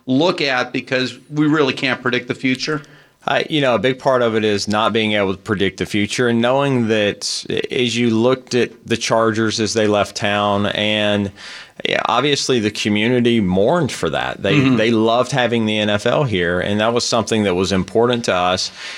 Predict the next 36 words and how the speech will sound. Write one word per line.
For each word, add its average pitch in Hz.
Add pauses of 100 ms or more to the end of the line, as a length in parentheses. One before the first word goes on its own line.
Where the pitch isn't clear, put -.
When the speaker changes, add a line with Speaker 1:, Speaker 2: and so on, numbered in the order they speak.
(180)
Speaker 2:
And 135
so 143
we 147
went 143
out 143
and 143
we 139
picked 170
the 107
best 95
architect, 98 (100)
uh, 101
that 113
understands 120
all 104
these 104
different 101
types 95
of 92
stadiums. 117 (340)
And 104
we 104
figured 117
out 107
the 107
amount 101
of 107
space 101
that 98
we 107
need 107
to 90
have 98
on 107
the 104
site 95